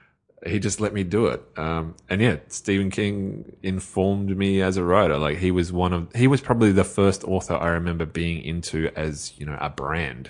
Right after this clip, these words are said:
you know, the idea that Stephen King was a concept rather than being into a particular series. He was an author that I was interested in, whose work that I liked. And, you know, I, I read everything that he wrote back then. So, yeah, again, if I met him in real life, I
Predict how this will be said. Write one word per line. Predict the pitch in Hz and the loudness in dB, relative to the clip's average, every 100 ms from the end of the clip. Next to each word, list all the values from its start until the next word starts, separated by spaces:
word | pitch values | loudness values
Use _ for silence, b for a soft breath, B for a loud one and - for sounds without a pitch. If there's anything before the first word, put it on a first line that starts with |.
| - | -14
you | 65 | -10
know, | 71 | -8
the | 73 - | -8 -6
idea | 73 76 80 76 | -6 -6 -4 -6
that | 71 | -6
Stephen | - - 78 73 | -10 -8 -8 -8
King | - 76 | -10 -8
was | 73 | -8
a | 71 | -10
concept | - - 78 - - - - b b b | -12 -8 -6 -6 -8 -10 -16 b b b
rather | 90 82 78 | 0 2 0
than | 78 | -4
being | 80 78 | -4 -4
into | 76 80 - | -6 -6 -6
a | 76 | -6
particular | 87 - - 76 - | -8 -10 -8 -8 -4
series. | - 82 82 71 73 - b b b - | -4 -2 -2 -2 -8 -12 b b b 0
He | 90 | 2
was | 82 | 2
an | 78 | -2
author | 67 82 85 - 73 | -2 0 0 0 -4
that | 71 | -4
I | 67 | -6
was | 67 71 | -8 -8
interested | 73 - - 76 71 | -14 -12 -14 -10 -12
in, | 71 | -10
whose | 76 73 | -10 -10
work | 71 76 73 - | -6 -4 -4 -6
that | 73 | -10
I | 65 64 | -10 -8
liked. | 65 53 - - _ _ _ _ | -8 -10 -14 -20 _ _ _ _
And, | 80 73 67 | -12 -12 -10
you | 73 | -8
know, | 76 73 73 | -6 -6 -6
I, | 76 | -8
I | 73 71 76 | -10 -12 -16
read | 78 78 73 78 | -10 -8 -8 -10
everything | 76 76 76 76 | -10 -10 -8 -8
that | 73 | -8
he | |
wrote | 69 76 - | -6 -6 -6
back | - - | -10 -14
then. | - - - | -14 -16 -14
So, | - - - | -10 -10 -8
yeah, | 80 - | -6 -4
again, | 82 87 76 | -2 -2 -2
if | 71 | 0
I | 87 | 2
met | 95 98 | 2 2
him | 82 | 0
in | 76 | -2
real | 76 71 | -4 -2
life, | 71 69 - - - | -4 -6 -12 -16 -10
I | 67 | -10